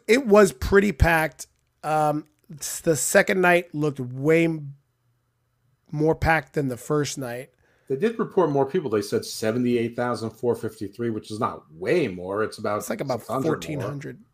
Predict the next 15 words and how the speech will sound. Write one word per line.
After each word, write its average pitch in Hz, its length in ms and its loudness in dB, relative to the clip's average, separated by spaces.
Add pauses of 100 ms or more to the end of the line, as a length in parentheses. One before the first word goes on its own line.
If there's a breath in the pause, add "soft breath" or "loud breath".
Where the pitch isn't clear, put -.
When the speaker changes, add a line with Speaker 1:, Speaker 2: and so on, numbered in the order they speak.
(120)
Speaker 1:
Yeah. 156 340 -4 (840)
But 190 220 2
it, 220 220 -4 (140)
it, 202 280 2
it 202 100 6
was 190 260 8
definitely 220 400 4
harder. 185 440 4
I 196 200 10
bought 196 260 6
my 180 160 4
tickets 170 400 -2
on 151 140 0
Saturday, 160 520 4
the, 139 260 0